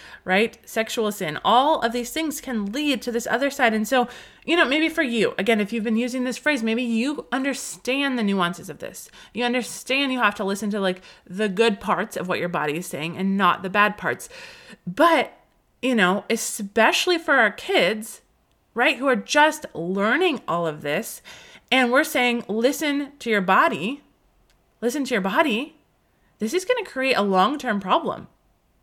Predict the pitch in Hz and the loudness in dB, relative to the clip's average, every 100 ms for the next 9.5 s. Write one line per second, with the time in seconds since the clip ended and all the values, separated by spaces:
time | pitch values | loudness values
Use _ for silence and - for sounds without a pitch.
0 | _ _ _ - - 226 202 233 254 220 | _ _ _ -20 -4 -4 2 4 6 6
1 | - 277 370 - - 226 - 285 320 277 | 6 4 2 0 -4 -6 -4 -2 -2 0
2 | 254 247 185 196 262 240 233 226 202 185 | -2 0 -2 -2 -4 -6 -4 -4 -4 -4
3 | - 185 208 226 226 - 180 156 - - | -4 -2 -2 -4 -6 -6 -4 -4 -6 -8
4 | 208 214 190 196 175 - - - - 226 | -6 -4 -6 -2 -4 -4 -18 -14 2 2
5 | 277 240 208 - 294 370 254 202 208 175 | 2 -2 -4 -2 0 2 2 0 -2 -2
6 | 196 294 320 240 220 185 170 - 185 320 | 0 0 -2 -4 -4 -4 -4 -4 -2 0
7 | 214 143 180 - _ _ - - - 214 | 0 -2 -6 -8 _ _ -20 -18 -2 2
8 | 320 349 359 - 220 196 262 427 214 156 | 4 4 2 -2 -4 -2 -4 -4 -4 -4
9 | 139 160 110 80 | -8 -8 -8 -10